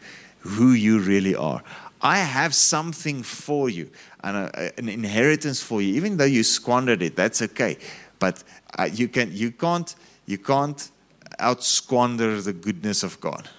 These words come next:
Okay, so it wasn't too late for him. He came back and he repented and said, "Shh, man, I'm gonna restore you to full son. Okay, you're not gonna be in la-, in want. You're not gonna lack,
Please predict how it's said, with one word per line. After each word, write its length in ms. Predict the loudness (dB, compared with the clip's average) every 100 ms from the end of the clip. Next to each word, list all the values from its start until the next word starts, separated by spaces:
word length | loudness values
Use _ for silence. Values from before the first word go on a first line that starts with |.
| -10
Okay, 360 | -8 -2 -2 -2 -8 -10
so 360 | -2 2 2 0 -6 -10
it 200 | -4 0
wasn't 320 | 2 0 -2 -4
too 140 | 0
late 260 | 2 0 -2
for 180 | -6
him. 120 | -4 -6
He 100 | -6
came 280 | -4 -2
back 300 | 0 -2 -2
and 80 | -6
he 60 | -6
repented 600 | -6 -2 -2 -2 -6 -8
and 80 | -12
said, 220 | -14 -12
"Shh, 400 | -6 -4 -6 -6
man, 280 | -4 -4 -2
I'm 220 | -4 -2
gonna 180 | -2 -2
restore 800 | -2 0 2 2 4 6 8 6
you 240 | 4 0
to 180 | -2 -6
full 480 | -8 -12 -8 -4 -2
son. 360 | 0 -2 -2 -10 -20 _ -20 -20 _ _ -4
Okay, 260 | -2 -2 -4 -16 -8
you're 160 | 0 4
not 200 | 4 2
gonna 240 | 2 2
be 280 | 2 0 0
in 240 | 0 2 2
la-, 160 | 2 2
in 340 | 0 0 0
want. 300 | 4 4 2
You're 120 | -6 -10 -16 -8
not 200 | -4 -2
gonna 220 | 0 2
lack, 340 | 2 2 0